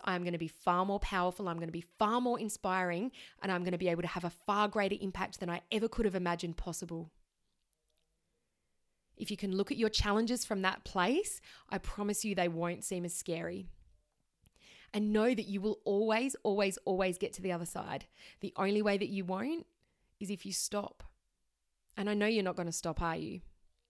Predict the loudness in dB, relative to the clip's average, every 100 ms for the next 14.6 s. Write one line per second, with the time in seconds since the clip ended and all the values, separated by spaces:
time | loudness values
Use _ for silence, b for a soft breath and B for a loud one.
0 | _ _ _ _ _ _ _ _ _ _
1 | _ -8 -2 0 2 0 -4 -6 -10 -12
2 | -18 -20 _ _ _ _ -16 -6 -4 -4
3 | -6 -10 -14 _ _ _ _ _ _ _
4 | _ _ _ _ _ _ _ _ _ _
5 | _ _ _ _ _ _ _ _ -14 -14
6 | -8 -6 -4 -2 -4 -2 -2 -2 -4 -4
7 | -6 -4 -6 -6 -8 -6 -6 -4 -4 -4
8 | -4 -6 -10 -12 -10 -8 -8 -10 -8 -10
9 | -10 _ _ _ _ _ _ _ _ _
10 | _ _ _ _ _ _ _ _ _ _
11 | _ _ _ _ _ _ _ _ _ _
12 | _ _ _ _ _ _ _ _ _ _
13 | _ B B B B B B B B _
14 | -6 -2 2 2 2 -2